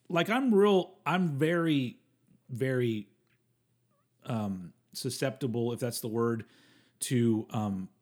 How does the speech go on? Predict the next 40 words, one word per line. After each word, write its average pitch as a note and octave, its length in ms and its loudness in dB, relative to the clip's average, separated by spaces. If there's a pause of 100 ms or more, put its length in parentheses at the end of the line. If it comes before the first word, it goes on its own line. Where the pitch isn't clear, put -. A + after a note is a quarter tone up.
(140)
hearing C3 420 0
the A#2 80 2
digiti-, A2+ 640 0 (100)
the A2 100 -2 (140)
digitization, D#3+ 1120 4
that's C3 180 -6
a - 40 -8
hard E2+ 280 -10
word F2+ 200 -8
to F#2+ 40 -10
say G2 200 -4
this G2 180 -6
early G2 260 -4
in F#2+ 60 2
the G2 60 2
morning, A2 340 -2 (260)
<laughs> - 240 -20
um, C3 380 -2
of, C3+ 320 0
like, C3 300 0 (180)
vocals, A#2+ 640 0
like, B2+ 100 0
whether, C#3+ 400 4
whether D3 340 4
it C#3+ 120 4
is D3 280 4
some C#3+ 220 0
sort C#3 280 2
of B2+ 180 0
a, A#2+ 280 2 (180)
of A#2 220 -2
a, A2 240 0
uh, G#2+ 360 -4 (180)
pitch C#3+ 260 -2
correction C3 640 0 (320)
or E3+ 280 6
just C#3+ 260 2
some D3 160 0
sort C#3 240 2
of, A#2 220 -2